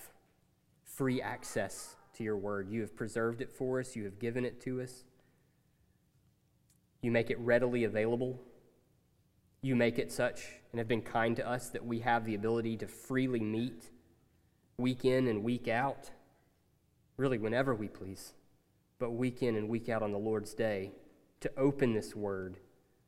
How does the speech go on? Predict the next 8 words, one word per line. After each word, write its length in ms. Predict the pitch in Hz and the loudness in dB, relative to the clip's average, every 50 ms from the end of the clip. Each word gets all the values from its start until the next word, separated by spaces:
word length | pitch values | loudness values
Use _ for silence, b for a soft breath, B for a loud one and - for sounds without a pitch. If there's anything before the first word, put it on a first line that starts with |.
| _ _ - | _ _ -2
to 100 | - 131 | 0 0
read 400 | 113 104 - 113 123 135 - 123 | 0 0 -2 -2 0 0 2 0
it, 260 | 123 117 - - - - - - - _ _ _ _ _ _ _ _ _ _ _ _ _ _ _ _ | 0 -2 -2 -6 -16 -16 -20 -20 -20 _ _ _ _ _ _ _ _ _ _ _ _ _ _ _ _
to 80 | - 131 | -12 -10
see 240 | - - - 156 156 | -6 0 4 4 6
what 140 | 147 139 107 | 6 6 4
it 100 | - - | 2 -2
says, 600 | - - 113 101 98 98 95 92 - - - | -6 -6 -4 -4 -4 -4 -4 -8 -12 -16 -18